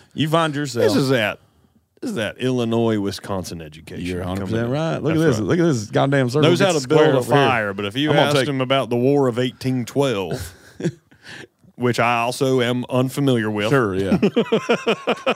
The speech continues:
Speaker 1: So here's how I learned this, okay? I'm a youngin', all right? I'm maybe thirteen, twelve, eleven years old. Uh,
Speaker 2: Right now?
Speaker 1: no, I'm
Speaker 2: No,
Speaker 1: saying
Speaker 2: you
Speaker 1: at the
Speaker 2: are
Speaker 1: time.
Speaker 2: n-, oh, okay.
Speaker 1: And
Speaker 2: This
Speaker 1: so
Speaker 2: is when
Speaker 1: I
Speaker 2: you were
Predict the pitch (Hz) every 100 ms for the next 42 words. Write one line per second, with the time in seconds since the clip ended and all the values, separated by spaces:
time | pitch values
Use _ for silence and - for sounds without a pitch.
0 | - - - - - - - - - -
1 | - _ - 139 208 180 180 160 160 147
2 | 110 85 - - - _ 117 127 165 156
3 | _ - - - 180 160 160 147 135 185
4 | - - - 110 113 151 - - 135 139
5 | 139 123 117 143 104 135 135 123 135 135
6 | - - 135 135 131 123 120 131 135 -
7 | 247 277 269 185 101 - - 170 196 185
8 | 240 277 254 240 233 220 208 202 208 131
9 | 120 113 170 160 151 135 127 127 123 104
10 | 95 90 - _ _ - 139 151 143 170
11 | 151 156 147